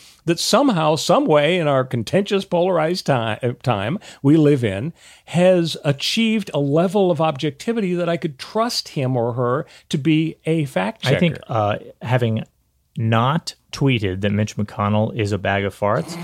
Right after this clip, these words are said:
Speaker 2: is proof that you are, uh, not aware of what's going on in the world.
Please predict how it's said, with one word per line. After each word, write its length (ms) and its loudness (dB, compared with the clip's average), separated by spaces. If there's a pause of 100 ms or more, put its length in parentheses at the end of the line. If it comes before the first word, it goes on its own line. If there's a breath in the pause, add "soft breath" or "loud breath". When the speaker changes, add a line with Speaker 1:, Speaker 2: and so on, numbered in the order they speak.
(180)
Speaker 2:
is 180 2
proof 640 -2
that 300 2
you 220 0
are, 440 2 (180 soft breath)
uh, 220 0
not 240 2
aware 260 2
of 60 0
what's 140 -6
going 180 0
on 140 0
in 60 -2
the 60 -2
world. 380 -2